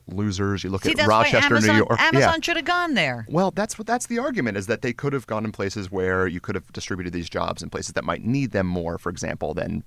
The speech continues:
Speaker 1: than New York. Um, but, but I, but yeah, but so I think that clustering effect is so interesting. Brookings has done a ton of, uh, research on this, just showing kind of what happens when you have so many, so many skilled workers, so many high wage jobs, and just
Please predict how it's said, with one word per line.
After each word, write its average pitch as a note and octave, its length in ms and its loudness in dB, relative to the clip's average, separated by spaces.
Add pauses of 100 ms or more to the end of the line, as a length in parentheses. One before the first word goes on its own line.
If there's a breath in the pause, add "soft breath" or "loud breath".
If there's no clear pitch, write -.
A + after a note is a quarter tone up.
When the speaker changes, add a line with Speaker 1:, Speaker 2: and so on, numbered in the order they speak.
(100)
Speaker 1:
than D#2+ 160 -4
New E2 80 -6
York. - 400 -6 (240 loud breath)
Um, F2 440 2
but, - 240 0
but A2+ 140 4
I, G#2 180 4
but A#2 120 -2
yeah, C#3+ 160 0
but F#3+ 120 -6
so C#3+ 220 2
I B2+ 60 -2
think F3+ 180 -2
that - 320 -2
clustering A2+ 560 -2
effect D#2+ 340 -6
is E2+ 160 -8
so A#2+ 360 0
interesting. F2+ 480 -6 (260 loud breath)
Brookings B2+ 380 2
has G#2 100 -4
done G#2+ 160 0
a G2+ 60 -2
ton G#2+ 180 -4
of, G2+ 240 -2
uh, E2+ 160 -2
research G#2 400 -2
on G2 220 2
this, F#2+ 260 2 (240 loud breath)
just F3 140 -2
showing D#3 420 -2
kind B2+ 140 -4
of G#2+ 80 -2
what G#2 240 0
happens F#2+ 560 -4
when G2 100 -4
you F#2 80 -2
have F2+ 320 -2 (160 loud breath)
so A#2 260 0
many, G#2+ 360 0 (260 loud breath)
so C#3 240 -4
many C#3+ 160 -2
skilled B2 380 -2
workers, G#2 420 0
so A#2 140 0
many A#2+ 100 2
high G2+ 240 0
wage F#2+ 300 -2
jobs, E2 320 0
and F#2 100 -6
just F#2 180 -10